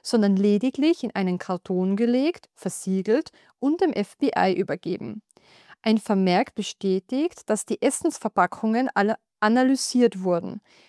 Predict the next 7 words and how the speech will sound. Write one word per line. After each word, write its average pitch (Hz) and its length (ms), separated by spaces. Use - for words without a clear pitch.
auf 208 180
Fingerabdrücke 247 1040
und 285 220
Körperflüssigkeiten. - 1300
Doch 214 160
die - 140
Plastiktüte 254 1160